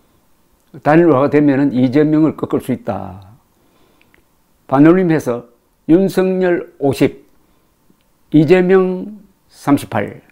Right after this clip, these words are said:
심상정 사, 이렇게 된다 이겁니다. 그러니까 안철수와 단일화를 안 해도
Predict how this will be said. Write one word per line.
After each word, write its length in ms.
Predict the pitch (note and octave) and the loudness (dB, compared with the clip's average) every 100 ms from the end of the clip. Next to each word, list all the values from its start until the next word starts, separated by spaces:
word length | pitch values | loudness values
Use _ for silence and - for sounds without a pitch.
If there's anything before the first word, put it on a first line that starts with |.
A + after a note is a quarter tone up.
| _ _ _ _ _ _ | _ _ _ _ _ _
심상정 840 | - F3 D#3+ F#3+ F#3 F#3 F#3 F#3+ F#3 _ _ _ | -2 0 2 2 2 0 -2 -10 -18 _ _ _
사, 580 | - A#2+ G#2+ F#2+ F#2 - _ _ _ _ _ _ _ _ - | -6 -4 -2 -6 -14 -20 _ _ _ _ _ _ _ _ -4
이렇게 220 | - D#3 | -2 -2
된다 220 | B2 A2 | -2 -4
이겁니다. 320 | G2+ G2 G#2 | -6 -8 -8
그러니까 440 | - F3+ - G#2+ - _ _ _ _ _ _ _ _ _ _ _ _ _ _ _ _ - | -4 -4 -4 -8 -10 _ _ _ _ _ _ _ _ _ _ _ _ _ _ _ _ -2
안철수와 1160 | D3 D3 - G3 F#3 - G3+ G3+ G3 F3+ D3+ B2+ | -2 0 2 2 2 -2 0 2 2 2 2 0
단일화를 1040 | F#3 G3+ G3 E3+ E3 E3 E3+ F3 D#3 - - _ - | 0 0 -2 -2 -2 -4 -4 -6 -6 -10 -20 _ -14
안 220 | A2 A#2+ | -4 2
해도 600 | G3+ C#4+ D4+ A3 - - | 2 2 2 0 0 -12